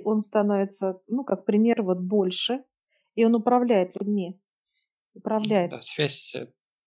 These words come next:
Speaker 2: через эту связь ими управляет.
Speaker 1: Да, да, это как куклы. Это люди-куклы.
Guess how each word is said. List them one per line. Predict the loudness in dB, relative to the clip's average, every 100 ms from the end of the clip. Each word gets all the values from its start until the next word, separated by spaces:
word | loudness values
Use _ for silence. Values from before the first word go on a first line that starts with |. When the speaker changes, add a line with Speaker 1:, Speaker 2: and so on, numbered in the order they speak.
| -4
Speaker 2:
через | 0 2 0 0
эту | -2 -4 -6
связь | -4 -2 -2 -4 -4
ими | -4 -2
управляет. | -4 -4 -4 -6 -10 _ _ _ _ _ _ _ _ _ _ _
Speaker 1:
Да, | 0 2 2 -2 _
да, | 2 4
это | 4 2
как | -2 -4
куклы. | -6 -4 -6 -6 _ _ _ _ _ _ _ _ _ _ _ _
Это | -2 2 4 4 2 -6 -20 -12 0
люди-куклы. | 4 4 2 0 -2 -4 -4